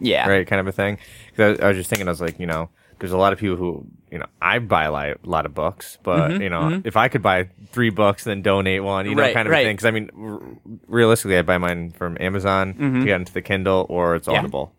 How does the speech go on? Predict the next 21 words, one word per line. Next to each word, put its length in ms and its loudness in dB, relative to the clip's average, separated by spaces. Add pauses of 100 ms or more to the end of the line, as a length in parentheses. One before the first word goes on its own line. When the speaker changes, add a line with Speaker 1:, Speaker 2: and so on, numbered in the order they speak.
(120)
Speaker 1:
Yeah. 220 2
Speaker 2:
You 80 -4
know, 100 2
kind 120 2
of 60 -4
a 20 -8
thing. 140 0
So 180 4
is 140 0
there 260 4
listen? 460 -4
What 100 2
about, 400 2
what 220 -4
about, 340 0
like, 120 2
Speaker 1:
Audiobooks? 120 4
Speaker 2:
Audible? 320 2
Yeah, 120 2
Audible. 180 -2
Speaker 1:
Sure. 220 2